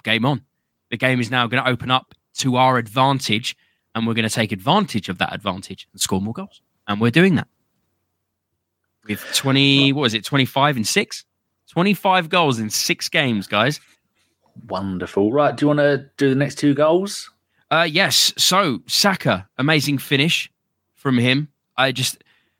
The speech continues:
Speaker 1: the guy's great, isn't he? Bukayo Saka. You said that,
Speaker 2: He's,
Speaker 1: you know, he's,
Speaker 2: he's
Speaker 1: he's
Speaker 2: good.
Speaker 1: he's,
Speaker 2: I
Speaker 1: he's
Speaker 2: wouldn't
Speaker 1: pretty
Speaker 2: say he's
Speaker 1: decent. He's
Speaker 2: great.
Speaker 1: pretty decent. Re-, I, I wouldn't class him as world class, you
Speaker 2: No.
Speaker 1: know, or anything like that.
Speaker 2: He's barely out of
Speaker 1: Uh,
Speaker 2: nappies.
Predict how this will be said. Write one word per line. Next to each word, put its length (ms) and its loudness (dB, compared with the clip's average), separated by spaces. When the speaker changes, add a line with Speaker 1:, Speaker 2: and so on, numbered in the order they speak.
Speaker 1:
the 60 -10
guy's 260 0
great, 280 2
isn't 140 -12
he? 200 -12
Bukayo 380 -4
Saka. 440 -6
You 120 2
said 220 2
that, 80 0
Speaker 2:
He's, 120 2
Speaker 1:
you 60 2
know, 120 2
he's, 160 2
Speaker 2:
he's 120 -2
Speaker 1:
he's 100 -10
Speaker 2:
good. 200 2
Speaker 1:
he's, 180 -4
Speaker 2:
I 40 2
Speaker 1:
he's 60 2
Speaker 2:
wouldn't 60 -2
Speaker 1:
pretty 100 2
Speaker 2:
say 140 4
he's 120 4
Speaker 1:
decent. 160 2
He's 80 2
Speaker 2:
great. 60 -4
Speaker 1:
pretty 160 2
decent. 440 0
Re-, 160 2
I, 480 0
I 40 2
wouldn't 280 -2
class 360 0
him 80 4
as 120 0
world 380 0
class, 520 0
you 120 -2
Speaker 2:
No. 200 4
Speaker 1:
know, 80 2
or 280 0
anything 240 0
like 160 2
that. 220 0
Speaker 2:
He's 80 -8
barely 340 2
out 200 0
of 60 -2
Speaker 1:
Uh, 40 -4
Speaker 2:
nappies. 520 -10